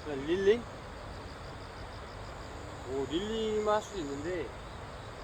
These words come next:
릴링 하다가 스테이를 해줘도 되고,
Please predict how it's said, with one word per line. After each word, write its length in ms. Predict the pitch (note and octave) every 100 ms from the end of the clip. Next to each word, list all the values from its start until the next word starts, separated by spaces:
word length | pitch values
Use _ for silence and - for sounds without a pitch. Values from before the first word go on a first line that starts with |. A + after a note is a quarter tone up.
| - - - - - -
릴링 300 | F3+ G#3+ G#3
하다가 560 | G#3 A3+ G#3+ G#3+ A3 A3 -
스테이를 480 | - - C4+ C4 A#3+
해줘도 260 | A#3 A3+ F3
되고, 380 | C#3 C#3 D3